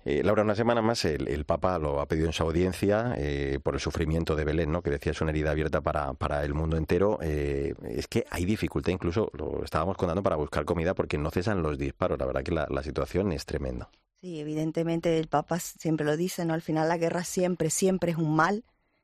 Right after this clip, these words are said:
Speaker 2: Y, y todas las guerras nos llevan a la barbarie. Él mismo lo recuerda también en la, en, en Fratelli Tutti.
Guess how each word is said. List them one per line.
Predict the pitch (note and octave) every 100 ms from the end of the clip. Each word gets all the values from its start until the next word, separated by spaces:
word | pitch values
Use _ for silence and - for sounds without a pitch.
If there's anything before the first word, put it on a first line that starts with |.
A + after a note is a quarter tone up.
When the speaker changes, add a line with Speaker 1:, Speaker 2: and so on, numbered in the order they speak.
| _ -
Speaker 2:
Y, | F3+ E3+ D#3 D3+ D3 D3
y | D#3+
todas | - F#3+ F#3
las | F3 E3+
guerras | F3 F3
nos | F3 D#3
llevan | E3 D#3
a |
la | D3+
barbarie. | D3 D#3 G3+ A3 E3+
Él | E3+
mismo | F3 E3 E3+ E3+
lo | E3
recuerda | D3 C#3+ E3 D#3+
también | D#3+ D#3 D#3
en | D3+ D3+
la, | C#3+ D3+ -
en, | D3+ D3+ D3+ D3
en | - D3
Fratelli | - C#3 D3+ D3+ D3
Tutti. | F#3+ F3+ D3